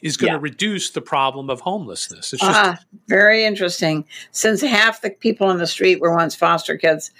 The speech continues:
Speaker 3: I think we need to stop and think about what we're actually doing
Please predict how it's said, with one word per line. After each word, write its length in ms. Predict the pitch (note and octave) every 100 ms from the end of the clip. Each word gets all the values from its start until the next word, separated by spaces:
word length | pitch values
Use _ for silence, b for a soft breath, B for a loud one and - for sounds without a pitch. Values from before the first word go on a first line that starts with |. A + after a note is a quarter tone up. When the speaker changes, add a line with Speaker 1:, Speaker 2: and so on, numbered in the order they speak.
| B B B
Speaker 3:
I 120 | G3
think 280 | G3 G#3+ F#3+
we 280 | G3 F#3 F3+ -
need 220 | G3 F#3
to 80 | E3+
stop 500 | - G3 E3 D#3+ - _ b b
and 140 | A3 D#3
think 200 | G3 F#3+
about 300 | F3+ E3 D#3
what 180 | F3 E3+
we're 140 | E3
actually 400 | E3 D#3+ - D#3+
doing 600 | D#3+ F#3 F3 E3 D3+ D3+